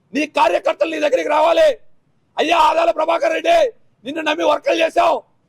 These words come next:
మా బిల్లులు పట్టించుకోలా, నువ్వు మాత్రం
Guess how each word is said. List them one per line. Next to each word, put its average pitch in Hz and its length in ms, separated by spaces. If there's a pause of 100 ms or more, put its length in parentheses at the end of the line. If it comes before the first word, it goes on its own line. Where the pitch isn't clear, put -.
(140)
మా 262 200
బిల్లులు 277 340
పట్టించుకోలా, 277 640 (440)
నువ్వు 254 160
మాత్రం 285 540